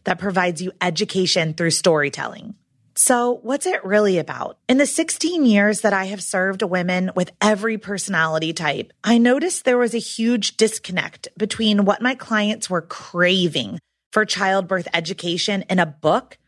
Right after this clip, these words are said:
and the books that were actually available on the market. There seemed to be unlimited resources if you are looking for an unmedicated birth or a natural birth or a home birth.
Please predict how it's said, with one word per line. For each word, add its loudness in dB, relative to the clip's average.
and 2
the 0
books -2
that -2
were 0
actually 4
available 4
on 2
the 4
market. 0
There 2
seemed 0
to 4
be 2
unlimited 2
resources -6
if 4
you 6
are 4
looking 0
for -4
an -6
unmedicated 0
birth 0
or 0
a -2
natural -2
birth -2
or 0
a -2
home 0
birth. -2